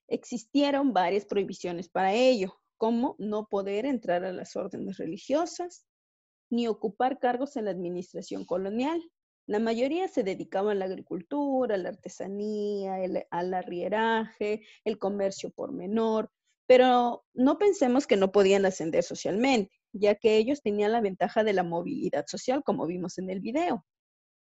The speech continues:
Se encontraron con una situación dif-, difícil porque se desenvolvieron en dos mundos,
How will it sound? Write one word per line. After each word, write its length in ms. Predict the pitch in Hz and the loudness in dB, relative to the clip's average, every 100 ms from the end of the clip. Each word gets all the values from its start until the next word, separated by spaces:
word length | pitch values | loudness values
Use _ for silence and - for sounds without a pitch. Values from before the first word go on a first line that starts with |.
| _ _ _ _ _ | _ _ _ _ _
Se 120 | 233 | -2
encontraron 500 | 208 208 208 247 262 | 0 0 2 2 2
con 140 | 240 | 2
una 180 | 220 226 | 2 0
situación 600 | 226 202 - 190 196 202 | -2 -6 -4 -4 -6 -6
dif-, 180 | 214 - | -8 -10
difícil 720 | - 196 - 311 262 - 208 208 | -10 -8 0 2 2 -2 -4 -2
porque 300 | 196 196 208 | -2 -2 -2
se 120 | 196 | 0
desenvolvieron 720 | 196 196 196 190 202 247 247 | -2 -2 -4 -2 2 2 2
en 140 | 208 | 0
dos 240 | 196 202 214 | -2 -4 -2
mundos, 500 | 208 202 185 190 | -2 -2 -4 -8